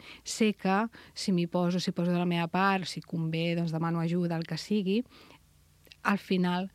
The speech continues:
puc, podré connectar amb aquesta alegria, no? Amb aquest tornar al meu centre, tornar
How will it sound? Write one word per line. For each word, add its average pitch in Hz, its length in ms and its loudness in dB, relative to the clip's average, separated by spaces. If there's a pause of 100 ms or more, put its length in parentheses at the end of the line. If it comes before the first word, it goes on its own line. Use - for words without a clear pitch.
(400)
puc, 190 140 -2 (160)
podré 196 280 2
connectar 170 520 0
amb 165 100 0
aquesta 165 680 -4 (180)
alegria, 165 800 0
no? 185 220 -4
Amb 175 160 -4
aquest - 300 -6 (260)
tornar 180 400 2
al 180 80 0
meu 165 220 0
centre, 175 640 0 (120)
tornar 165 360 -4